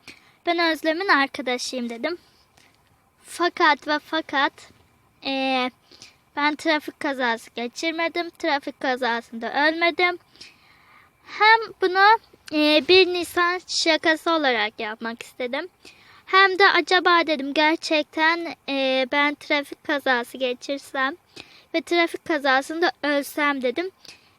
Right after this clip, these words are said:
ee, ne yaparlar diye düşündüm. Ne yaparsınız diye düşündüm. Hem bir Nisan şakası denk geldi. Hem de arkadaşlarınıza siz şaka yapıyorsunuz.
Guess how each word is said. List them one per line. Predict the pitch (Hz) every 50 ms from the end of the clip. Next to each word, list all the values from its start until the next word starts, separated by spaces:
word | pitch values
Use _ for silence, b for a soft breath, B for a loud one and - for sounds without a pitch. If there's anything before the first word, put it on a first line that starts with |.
| B -
ee, | 294 285 277 277 285 277 285
ne | 294
yaparlar | 302 294 285 - 277 254 233 220 226 220 202 208 214 214 208 220
diye | 214 202 202 202
düşündüm. | - - - - - 247 233 247 277 320 - _ _ _ -
Ne | 277
yaparsınız | 269 277 269 - 285 254 226 220 220 - - - - 220 214 208 - -
diye | - 226 214 208 202 -
düşündüm. | - - - 226 240 262 302 320 _ _ _ _ _ _ _ _ _ _ _ _ _ _ - B B B B B B B
Hem | B - 415 427 415 392
bir | 427 427 440 440 440 440
Nisan | 381 - - 359 330 320 311
şakası | - - - 311 302 - 339 320 - - 370 302 285
denk | 294 262 240 240 - -
geldi. | 277 233 226 233 240 254 - - 349 370 403 - _ B B B B B B B B B
Hem | - 392 392 359
de | 415 403
arkadaşlarınıza | 392 381 370 - 392 370 - 349 339 349 - - 339 349 294 330 320 320 294 - 339 349
siz | - - 349 330 - - -
şaka | 339 294 - - 311
yapıyorsunuz. | 320 320 302 - - - 247 226 226 - - 240 302 381 415